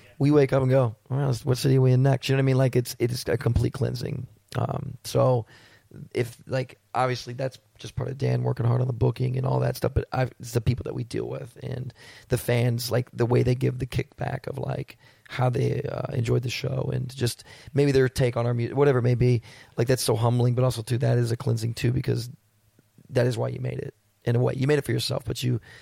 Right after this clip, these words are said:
you want somebody to respond to it well. And so it excites you even more to see what the next city's gonna bring, or if it's a city you've been to before, how the show was great last time to, you know, it's gonna be just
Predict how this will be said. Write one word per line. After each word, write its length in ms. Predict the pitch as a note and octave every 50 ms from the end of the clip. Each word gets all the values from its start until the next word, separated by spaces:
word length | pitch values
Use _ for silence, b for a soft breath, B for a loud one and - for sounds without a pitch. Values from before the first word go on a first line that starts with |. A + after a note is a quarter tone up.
| B B
you 120 | B C#3 D#3
want 200 | E3 D#3+ - -
somebody 240 | - A2 - - -
to 60 | -
respond 380 | - - - - G1+ - - -
to 40 |
it 100 | - -
well. 300 | - - G1+ - - - - -
And 120 | - A#2+
so 260 | - - - A#2+ A#2
it 100 | B2+ -
excites 400 | - A#2+ - - A#2+ A#2+ A#2 -
you 80 | B2 A#2+
even 100 | B2 A#2+
more 160 | A#2+ A#2+ A#2+
to 80 | B2 A#2+
see 180 | - - B2+ B2+
what 100 | B2 B2
the 80 | - C3
next 200 | C3 C3 - -
city's 220 | B2 B2 B2 C3
gonna 140 | - C#3 C3+
bring, 340 | B2+ - C3 C3+ C3+ C3 C3
or 140 | C3 B2+
if 80 | B2+ -
it's 140 | B2+ A#2+ -
a 80 | B2
city 180 | - - B2 B2
you've 180 | B2+ B2+ B2 B2
been 180 | B2+ B2+ B2
to 120 | - - A#2+
before, 500 | - B2 - - B2+ B2+ B2+ B2+ B2 A#2 B B B B B B
how 360 | B - A#2+ A#2+ B2 A#2+ A2+
the 120 | A#2 A2+
show 220 | A#2 - - B2 A#2
was 100 | A#2+ A2+
great 180 | - A#2 -
last 300 | - - B2 B2 B2 -
time 180 | - B2 B2 B2+
to, 280 | - - B2+ C3 C3+ C3+ B B B B B B B
you 100 | - C3+
know, 80 | C3+ B2+
it's 100 | A#2 -
gonna 140 | B2 A#2+
be 80 | A#2 A2+
just 140 | A2+ -